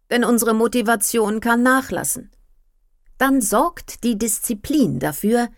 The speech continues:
dass wir dranbleiben. Viele Menschen legen viel zu viel Wert auf die Motivation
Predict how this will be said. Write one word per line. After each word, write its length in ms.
dass 220
wir 100
dranbleiben. 680
Viele 300
Menschen 380
legen 280
viel 200
zu 160
viel 240
Wert 260
auf 140
die 80
Motivation 840